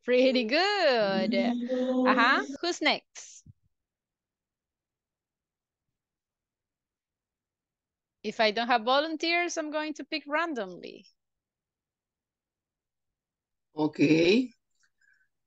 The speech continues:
Speaker 2: I understand more English right now.
Speaker 1: <laughs> Okay, that's
Speaker 2: Mm.
Speaker 1: good. <laughs> Uh-huh. So, Rosalina, in my opinion, or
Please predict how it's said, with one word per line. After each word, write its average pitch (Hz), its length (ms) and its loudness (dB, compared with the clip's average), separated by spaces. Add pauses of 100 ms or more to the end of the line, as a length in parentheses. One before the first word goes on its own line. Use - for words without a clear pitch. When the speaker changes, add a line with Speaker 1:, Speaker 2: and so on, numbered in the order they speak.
(460)
Speaker 2:
I 170 600 4 (640)
understand 165 720 0
more 165 380 2
English 180 500 -4
right 160 220 4
now. 156 240 0 (960)
Speaker 1:
<laughs> 254 1080 -2 (100)
Okay, 214 200 -2
that's 202 240 -2
Speaker 2:
Mm. 202 40 -6
Speaker 1:
good. 214 560 6
<laughs> 311 680 0 (720)
Uh-huh. 240 440 2
So, 277 160 0
Rosalina, 277 500 0 (540)
in 247 120 -2
my 254 220 2
opinion, 339 560 0
or 247 380 2